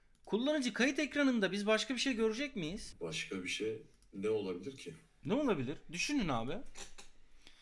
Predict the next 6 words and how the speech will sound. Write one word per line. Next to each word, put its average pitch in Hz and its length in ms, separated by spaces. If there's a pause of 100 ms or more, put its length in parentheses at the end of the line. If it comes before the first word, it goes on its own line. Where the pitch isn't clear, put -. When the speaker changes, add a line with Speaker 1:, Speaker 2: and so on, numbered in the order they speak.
(440)
Speaker 1:
Mesela 247 500
sizin 262 380
bir 240 160
banka 254 280
account'unuz 240 640
var. - 240